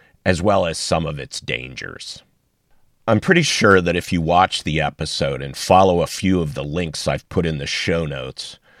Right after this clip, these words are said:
you'll fear the dangers A I poses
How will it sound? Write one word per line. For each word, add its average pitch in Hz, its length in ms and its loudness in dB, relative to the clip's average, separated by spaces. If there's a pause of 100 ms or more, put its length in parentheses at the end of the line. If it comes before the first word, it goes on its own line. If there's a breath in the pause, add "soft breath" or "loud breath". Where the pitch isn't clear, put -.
(380 soft breath)
you'll 110 260 4
fear 101 340 4
the 90 240 0 (160)
dangers 95 600 -2
A 85 200 0
I 78 180 -2
poses 76 840 -4